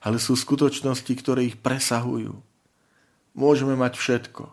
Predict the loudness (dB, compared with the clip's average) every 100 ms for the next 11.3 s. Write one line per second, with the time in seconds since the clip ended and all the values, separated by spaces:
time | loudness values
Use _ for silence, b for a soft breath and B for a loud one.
0 | _ _ _ _ -4 2 4 4 2 -2
1 | -2 -2 6 8 8 2 2 0 0 2
2 | 4 4 2 0 2 0 -4 B B -4
3 | 2 4 6 2 0 -8 -14 -6 -2 0
4 | 0 0 0 -2 -2 B B B 2 4
5 | 4 0 0 0 0 4 4 6 6 6
6 | 2 -4 -6 -6 -6 B B B -4 -2
7 | -2 0 0 0 -4 -8 -4 -2 0 0
8 | 0 0 0 2 2 2 2 2 2 0
9 | 0 -4 0 0 0 -4 0 0 2 -2
10 | -2 -4 -2 -4 -4 -4 -2 -2 -6 -10
11 | -14 -16